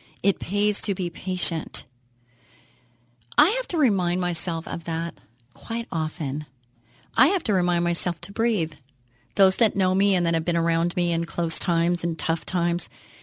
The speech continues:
they can see me. In fact, today I had a meeting with a couple of really wonderful friends and, uh, people that work with me in my advertising and marketing.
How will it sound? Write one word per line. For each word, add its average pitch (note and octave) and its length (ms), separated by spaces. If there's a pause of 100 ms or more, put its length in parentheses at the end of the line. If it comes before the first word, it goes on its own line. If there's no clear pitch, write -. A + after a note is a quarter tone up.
(120)
they G3+ 100
can G3+ 160
see A3+ 340
me. F3+ 200
In F3 100
fact, F3 260
today G3+ 240
I E3 60
had F3+ 180
a E3+ 60
meeting E3+ 320
with F3 160
a E3+ 40
couple F3+ 360
of F3 320
really F#3 200
wonderful F3+ 400
friends F3 560
and, F3 380 (480)
uh, E3+ 220
people F#3 320
that F3 160
work F3 200
with F3+ 240
me F3+ 300 (160)
in F#3 80
my E3+ 100
advertising F3 460
and F3 80
marketing. F3 460